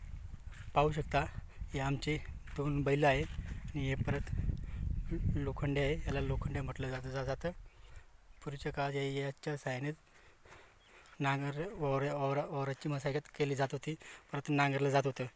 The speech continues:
आता त्याचप्रमाणे आता इ-, इलेक्ट्रॉनिक पद्धतीने न-, क-, क-, अ, नांगरलं जा-, जातं आता. ठीक आहे मित्रांनो, व्हिडिओ आवडला तर लाईक, शेअर, कमेंट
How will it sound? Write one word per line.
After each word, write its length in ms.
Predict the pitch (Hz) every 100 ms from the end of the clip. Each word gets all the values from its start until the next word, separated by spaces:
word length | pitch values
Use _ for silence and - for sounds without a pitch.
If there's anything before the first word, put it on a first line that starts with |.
| - - -
आता 280 | 151 - 143
त्याचप्रमाणे 520 | 147 151 143 151 147
आता 220 | 147 - 151
इ-, 160 | 147 151 - - - -
इलेक्ट्रॉनिक 400 | 151 147 - 147
पद्धतीने 480 | 147 147 147 143 139 170 -
न-, 60 | 147 - -
क-, 180 | - -
क-, 520 | 139 - - - -
अ, 200 | 139 135
नांगरलं 380 | 135 139 139 139
जा-, 120 | 139
जातं 240 | 131 123 131
आता. 140 | 127 120 - - - - - - -
ठीक 180 | - -
आहे 140 | 156 127
मित्रांनो, 360 | 151 143 135 131 135
व्हिडिओ 340 | 143 147 147
आवडला 400 | 143 143 143 135 -
तर 60 |
लाईक, 180 | 139 135 -
शेअर, 220 | - 131 -
कमेंट 280 | 139 143